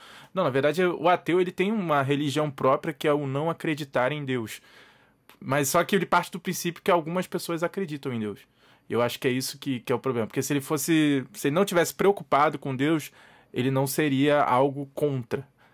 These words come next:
E eu acho que é a mesma coisa com o tonalismo. Ou seja, se ele não estivesse preocupado com o tonalismo, ele não faria o que era o atonalismo, que é ir de encontro àquilo, né? É uma coisa que é polêmico e tudo mais, mas eu, eu fico pensando sobre isso, porque realmente o, o movimento me parece ser, assim,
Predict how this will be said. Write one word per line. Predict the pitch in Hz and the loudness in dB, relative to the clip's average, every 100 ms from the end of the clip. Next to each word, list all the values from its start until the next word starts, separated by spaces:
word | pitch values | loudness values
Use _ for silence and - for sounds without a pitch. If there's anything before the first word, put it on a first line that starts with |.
| _ - | _ 2
E | |
eu | 139 | 4
acho | 151 147 | 4 2
que | 156 | 0
é | |
a | |
mesma | 156 175 175 | 2 2 0
coisa | - 147 147 | 0 -2 -2
com | 156 | -6
o | |
tonalismo. | 139 143 143 123 107 107 | -2 0 0 -2 -4 -6
Ou | |
seja, | 104 101 | -8 -8
se | 98 | -6
ele | 117 | -6
não | 147 | -6
estivesse | 160 139 135 135 | -6 -2 -2 -2
preocupado | 160 143 135 151 165 175 | -8 -8 -2 2 2 0
com | 156 | -6
o | |
tonalismo, | 139 117 113 139 139 | -4 -4 -2 -4 -4
ele | 131 | -4
não | 135 | -6
faria | 139 135 123 131 | -4 -2 -2 -4
o | |
que | 135 | -2
era | 135 135 | -2 -2
o | 135 - | -4 0
atonalismo, | 156 156 156 143 123 110 - | 0 0 -4 -2 -2 -6 -12
que | - | -8
é | 117 | -6
ir | 117 135 | -6 -8
de | 135 143 | -10 -12
encontro | 160 - 135 123 - | -12 -12 -10 -10 -10
àquilo, | 104 - - _ _ - - - | -12 -14 -18 _ _ -20 -20 -14
né? | - 107 - 165 | -8 -8 -8 -2
É | 190 | 4
uma | 254 | 4
coisa | - 202 208 | 6 6 6
que | 208 190 | 4 6
é | 185 170 | 6 4
polêmico | - 180 156 143 175 196 160 | 2 2 4 4 2 0 -2
e | |
tudo | 139 139 | -6 -4
mais, | 131 131 143 | -2 -2 -2
mas | 147 135 | -4 -4
eu, | 147 135 135 - | -4 -6 -10 -8
eu | 123 | -6
fico | - 135 | -6 -10
pensando | - 139 135 135 | -2 -2 0 -2
sobre | 135 - 131 123 | -2 -4 -4 -4
isso, | 117 135 - 139 - - - _ | -2 -4 -8 -14 -20 -20 -20 _
porque | 131 - 113 113 107 104 - | -14 -8 -4 -2 -2 -4 -6
realmente | 110 135 135 127 160 | -2 0 0 -4 -4
o, | 131 | -4
o | 139 | 0
movimento | 139 147 160 131 135 139 | 0 0 0 -2 -2 -4
me | 139 | -8
parece | 135 123 127 123 139 | -2 0 2 0 -4
ser, | - | -2
assim, | 131 - 123 | -2 -2 -8